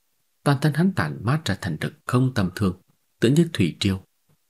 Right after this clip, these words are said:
không ngừng mà bành trướng ra bốn phương tám hướng. Đôi mắt tuy nhỏ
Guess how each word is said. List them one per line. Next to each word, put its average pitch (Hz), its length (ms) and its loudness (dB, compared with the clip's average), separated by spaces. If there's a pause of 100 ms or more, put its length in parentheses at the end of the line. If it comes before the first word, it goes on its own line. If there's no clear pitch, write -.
(160)
không 185 180 4
ngừng 117 180 2
mà 104 100 -2
bành 101 240 -2
trướng 156 240 2
ra 98 340 -4
bốn 127 200 0
phương 80 280 -2
tám 101 160 -4
hướng. 113 240 -2 (1700)
Đôi 95 140 2
mắt 98 200 -4
tuy 85 220 2
nhỏ - 280 -6